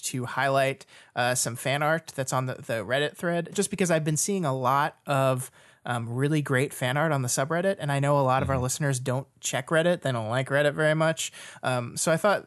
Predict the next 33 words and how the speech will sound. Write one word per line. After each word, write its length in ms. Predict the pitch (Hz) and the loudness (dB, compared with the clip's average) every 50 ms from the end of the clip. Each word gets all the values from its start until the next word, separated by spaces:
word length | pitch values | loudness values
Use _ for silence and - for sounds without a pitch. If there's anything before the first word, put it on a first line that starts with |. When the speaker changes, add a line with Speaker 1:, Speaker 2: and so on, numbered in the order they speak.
| - 123 139 | -10 -8 -4
Speaker 1:
this 160 | 185 175 - | -4 -2 0
may 160 | 185 185 185 | 0 2 2
be 120 | 180 165 160 | 4 2 2
a 40 | 147 | 2
good 160 | 165 156 - | 0 -2 0
place 220 | - 160 156 143 - | 0 0 0 0 0
to, 80 | - | 0
like, 180 | 139 135 123 - - _ _ _ _ _ _ _ | 0 0 0 -4 -10 _ _ _ _ _ _ _
put 320 | - - 185 180 170 - - _ _ - _ _ _ _ _ _ _ _ _ _ _ _ _ _ _ _ _ _ | -2 2 4 4 4 2 -2 _ _ -20 _ _ _ _ _ _ _ _ _ _ _ _ _ _ _ _ _ _
some 280 | - - - 160 143 135 | -4 0 0 0 0 2
great 300 | - 151 151 151 123 - | 2 4 4 4 2 2
fan 200 | - 156 147 139 | 0 0 2 2
art 180 | 131 127 123 | 2 2 0
in 80 | 123 113 | 0 -2
one 160 | 117 113 117 | -4 -6 -6
place. 460 | - - 110 - 160 - - - - - _ _ _ | -4 -6 -6 -4 -4 -6 -8 -8 -10 -12 _ _ _
Um, 360 | - 107 101 90 - 65 - - | -8 -6 -6 -6 -8 -10 -12 -10
so 180 | - - - 147 | -8 -2 0 2
I 80 | 135 135 | 2 2
think 120 | 165 170 | 2 0
Speaker 2:
Yeah. 40 | 147 151 | 2 2
Speaker 1:
I'm 40 | |
gonna 120 | 147 135 131 | 2 2 0
start 280 | - - 147 113 131 | 0 0 0 0 0
doing 240 | 139 139 135 131 131 | 0 0 0 0 0
that, 320 | 127 127 127 127 - - 139 | 0 0 0 0 -2 -2 -4
um, 320 | 131 120 110 107 120 127 | -4 -2 -2 -4 -4 -2
not 240 | 139 143 143 139 - | 0 0 0 0 -2
this 160 | 151 - - | -4 -4 -2
week, 180 | 143 135 131 131 | -2 -4 -4 -4
but 120 | - 113 117 | -8 -8 -4
next 320 | 123 127 127 131 - - | -4 -4 -4 -4 -6 -8
week. 280 | 123 120 120 117 - | -6 -6 -6 -8 -10